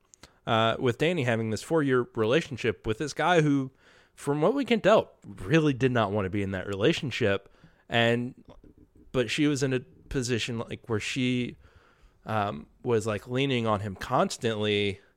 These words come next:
uh, for, like, emotional support. Like, I can't imagine how difficult that,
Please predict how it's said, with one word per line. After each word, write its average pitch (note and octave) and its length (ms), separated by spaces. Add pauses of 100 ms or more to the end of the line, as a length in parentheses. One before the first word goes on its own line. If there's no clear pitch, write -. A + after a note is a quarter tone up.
(420)
uh, G2 400 (140)
for, B2 140
like, G2+ 160
emotional B2+ 480
support. G#2 560 (1120)
Like, A#2 260 (260)
I F3 160
can't D3+ 300
imagine A#2 680
how G2+ 520 (220)
difficult A#2+ 480
that, - 220